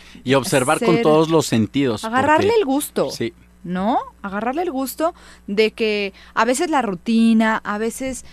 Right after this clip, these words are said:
Speaker 2: dices, "Ah, ya no sé ni qué hacer de comer, ya estoy harta, no sé qué mandarle a los niños de lunch",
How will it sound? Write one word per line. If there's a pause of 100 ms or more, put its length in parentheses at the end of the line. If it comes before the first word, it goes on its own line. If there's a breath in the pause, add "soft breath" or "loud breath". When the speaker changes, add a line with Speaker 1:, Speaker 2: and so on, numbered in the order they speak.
(160 soft breath)
Speaker 2:
dices,
"Ah,
ya
no
sé
ni
qué
hacer
de
comer,
ya
estoy
harta, (280 loud breath)
no
sé
qué
mandarle
a
los
niños
de
lunch",